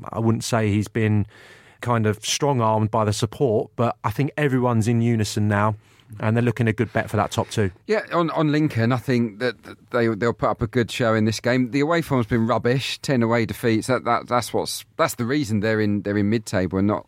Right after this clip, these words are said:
Speaker 2: not around the playoffs. But it feels like Appleton is building his own team now. It's younger, it's more powerful. They're playing fast football. Um, I like the look of the front two. We spoke about Tyrese John Jules on loan from, from Arsenal the other week, and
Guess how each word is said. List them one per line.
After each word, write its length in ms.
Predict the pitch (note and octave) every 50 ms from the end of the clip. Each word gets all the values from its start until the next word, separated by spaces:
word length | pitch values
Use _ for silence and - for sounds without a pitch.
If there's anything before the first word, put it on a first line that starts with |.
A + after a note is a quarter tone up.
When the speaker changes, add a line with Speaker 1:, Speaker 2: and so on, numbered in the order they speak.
| _ _
Speaker 2:
not 340 | G2+ G#2+ A#2 G2+ C#2+ - F2 - _ _ _
around 240 | A2 G2+ G#2+ G#2 G2+
the 60 | F#2+
playoffs. 460 | - - A#2+ A#2 A2+ A#2 - F2 - - - - - - - - - - - - _ _ _
But 160 | - C3+ - -
it 100 | - -
feels 240 | - - F#3 F3 E3
like 160 | E3 D3+ -
Appleton 460 | D#3 C#3 B2 - B2+ - - A#2+ A2+
is 100 | A2 G2+
building 320 | - - A#2+ A#2 A2+ G2+ A2
his 120 | G#2+ G2+
own 200 | A#2 A2+ A2 G#2+
team 300 | G#2+ - B2+ A#2 A2+ G#2+ G2+
now. 220 | G2 F#2 G2 G2+
It's 160 | F#2 D2+ - A2
younger, 580 | A2+ A2+ A2+ A#2 A#2 A2+ G#2+ A2 G#2+ A2 G#2+ A2 - - - - -
it's 120 | - -
more 180 | A2+ A2 A2 G2
powerful. 580 | - - - A2+ A2 A2 A2+ A2 - - A2+
They're 100 | G#2 A2
playing 240 | G#2 - - G#2 G2+
fast 600 | F2+ - - - - C3 B2+ B2+ A#2+ A2 - -
football. 540 | - - A#2+ G#2+ - _ A2 G#2+ G#2 G2+ - - - - - - - - _
Um, 160 | G2+ G#2+ G2+ E2+
I 60 | G#2+
like 220 | A2 A2+ B2 B2+ A#2
the 60 | A#2
look 200 | A2+ A#2 - -
of 40 | A2+
the 60 | G2
front 280 | - - A#2+ G#2+ F#2+ D#2
two. 200 | - A#2 A2 G#2+ G#2+
We 60 | G#2+
spoke 280 | - - A#2 G#2+ G#2
about 280 | F#2+ F#2+ G#2+ G#2 - G2+
Tyrese 460 | - - A2 G#2 G2+ G#2 G2+ G2 -
John 260 | - - G#2+ G2+ G2
Jules 400 | F#2 - G#2+ G#2+ G#2+ G#2 G#2 F#2+
on 140 | G#2+ G2 F#2+
loan 220 | G2+ G#2 G2+ G2 F#2+
from, 320 | - - G#2+ G2 G2 F2
from 240 | - - G#2 G2+ G2+
Arsenal 420 | G2+ G2+ G#2 F#2+ - - G#2 F#2+
the 200 | E2+ - F#2+ G2+
other 160 | G2+ G2+ G2+
week, 300 | F#2+ G2+ G2+ G2+ F#2+ -
and 160 | - F#2+ F2+